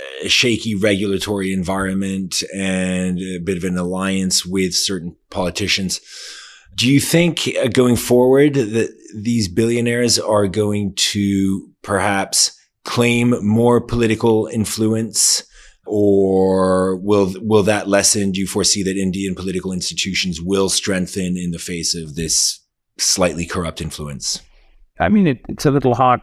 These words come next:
Speaker 2: to tell. Generally speaking, political institutions strengthen as countries get richer, and there's a whole literature about whether or not it is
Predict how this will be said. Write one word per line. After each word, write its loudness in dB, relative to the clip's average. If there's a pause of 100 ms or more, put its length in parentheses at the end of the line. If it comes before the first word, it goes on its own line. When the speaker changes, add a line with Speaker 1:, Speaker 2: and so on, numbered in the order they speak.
Speaker 2:
to -4
tell. 2
Generally 4
speaking, -2
political 2
institutions -2 (540)
strengthen 0
as -2
countries -2
get 0
richer, 0
and 0
there's -2
a 0
whole -2 (100)
literature 0
about 0 (320)
whether 2
or 2
not 0
it 0
is -2